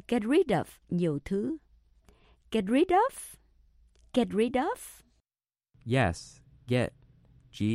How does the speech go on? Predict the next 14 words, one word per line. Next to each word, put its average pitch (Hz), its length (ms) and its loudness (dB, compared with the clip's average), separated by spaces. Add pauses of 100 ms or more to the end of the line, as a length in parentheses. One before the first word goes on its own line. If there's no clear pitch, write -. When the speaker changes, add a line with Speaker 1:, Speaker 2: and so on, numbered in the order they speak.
(300)
Speaker 2:
E 113 280 -2 (360)
T, - 20 -4 (640)
rid, 101 360 2 (500)
R 90 380 2 (160)
I 98 400 -2 (120)
D, 101 380 0 (400)
of, 90 360 2 (560)
O 87 360 0 (140)
F, 117 260 0 (400)
means 123 580 2 (340)
discard, 95 680 0 (340)
eliminate. 127 640 2 (960)
Speaker 1:
Mike 196 420 -2
nói, 175 240 -6